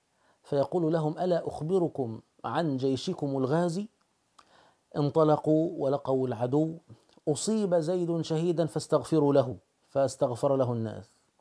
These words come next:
ثم قال النبي صلى الله عليه وسلم: "ثم أخذ اللواء جعفر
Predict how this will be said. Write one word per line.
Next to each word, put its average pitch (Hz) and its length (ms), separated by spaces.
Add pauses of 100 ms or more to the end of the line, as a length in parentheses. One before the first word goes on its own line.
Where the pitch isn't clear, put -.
(680)
ثم 147 240
قال 165 180
النبي 156 240
صلى 151 140
الله 143 100
عليه 175 100
وسلم: 165 260 (580)
"ثم 139 260
أخذ 147 300
اللواء 147 420
جعفر 151 480